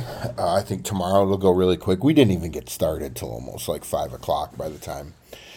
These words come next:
you know, we had errands to run. We had to go, um, to Menards to get the wood.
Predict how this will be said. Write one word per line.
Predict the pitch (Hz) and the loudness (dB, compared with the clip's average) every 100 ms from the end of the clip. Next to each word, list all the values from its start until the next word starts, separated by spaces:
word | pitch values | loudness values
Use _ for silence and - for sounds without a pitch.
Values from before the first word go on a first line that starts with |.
| - - - - | -20 -18 -16 -6
you | 135 92 | -2 0
know, | 64 | -2
we | 78 90 | -4 -2
had | 87 78 | -2 -2
errands | 73 90 87 82 | -2 -2 -4 -4
to | 90 | -4
run. | 82 80 80 | -4 -4 -6
We | 82 85 | -6 -6
had | 78 | -6
to | |
go, | 82 82 82 82 82 69 | -6 -4 -4 -4 -4 -2
um, | 73 73 71 - - - _ _ _ _ _ _ _ _ _ _ _ - | -2 -6 -14 -20 -20 -20 _ _ _ _ _ _ _ _ _ _ _ -8
to | 98 | -4
Menards | 87 85 85 82 78 - | -2 0 0 0 -4 -10
to | |
get | 85 82 | -8 -8
the | - | -8
wood. | 78 85 85 82 | -4 -2 0 -2